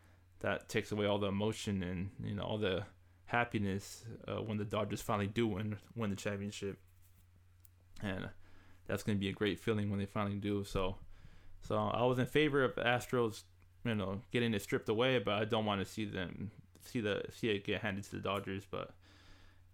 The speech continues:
you know, uh, it was a frustrating offseason. It was a frustrating year, you know, having hundred and six wins and losing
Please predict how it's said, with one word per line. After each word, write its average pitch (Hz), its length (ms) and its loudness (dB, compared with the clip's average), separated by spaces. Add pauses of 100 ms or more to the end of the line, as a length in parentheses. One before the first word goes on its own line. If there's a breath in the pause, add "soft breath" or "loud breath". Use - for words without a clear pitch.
(260)
you 104 80 -2
know, 101 160 0
uh, 110 160 2
it 117 120 4
was 123 140 -2
a 135 60 -2
frustrating 139 480 4
offseason. 123 720 2
It - 20 2
was 113 140 2
a 113 60 0
frustrating 117 640 2 (180 loud breath)
year, 113 540 4
you 110 80 0
know, 101 300 0 (100)
having 110 320 2
hundred 107 260 2
and 107 100 0
six - 300 -4
wins 110 380 2
and 101 180 2
losing 107 440 2